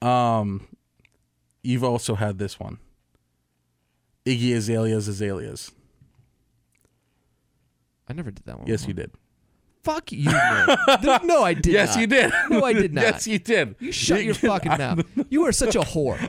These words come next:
Speaker 1: I
Speaker 2: What a
Speaker 1: did,
Speaker 2: baby
Speaker 1: I, I
Speaker 2: back
Speaker 1: know
Speaker 2: bitch.
Speaker 1: these 'cause I listened to the podcast. I
Speaker 2: No,
Speaker 1: know
Speaker 2: I
Speaker 1: which
Speaker 2: listened
Speaker 1: ones
Speaker 2: to
Speaker 1: you
Speaker 2: it
Speaker 1: said.
Speaker 2: too. We definitely did not have Iggy Azalea.
Speaker 1: I,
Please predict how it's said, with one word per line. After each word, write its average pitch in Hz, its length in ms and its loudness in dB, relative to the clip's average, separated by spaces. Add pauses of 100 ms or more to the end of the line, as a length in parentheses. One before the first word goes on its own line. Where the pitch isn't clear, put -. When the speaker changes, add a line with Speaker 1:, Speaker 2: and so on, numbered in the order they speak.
Speaker 1:
I 220 160 4
Speaker 2:
What - 20 2
a 269 120 2
Speaker 1:
did, 240 60 0
Speaker 2:
baby 208 240 4
Speaker 1:
I, 190 100 4
I 208 80 4
Speaker 2:
back 202 100 2
Speaker 1:
know 233 100 4
Speaker 2:
bitch. 254 120 0
Speaker 1:
these 180 220 0
'cause 180 160 -2
I 185 120 4
listened 196 340 0
to 196 60 2
the 175 100 0
podcast. 170 640 0
I - 80 0
Speaker 2:
No, - 160 4
Speaker 1:
know 185 60 2
Speaker 2:
I 339 100 2
Speaker 1:
which 392 80 2
Speaker 2:
listened 427 220 2
Speaker 1:
ones 339 80 -2
Speaker 2:
to 415 60 6
Speaker 1:
you 466 40 6
Speaker 2:
it - 40 4
Speaker 1:
said. 466 200 2
Speaker 2:
too. 440 80 6
We 233 80 0
definitely 330 540 0
did 254 80 -4
not 240 200 0
have 185 200 2
Iggy 170 320 0
Azalea. 147 360 2
Speaker 1:
I, 175 280 4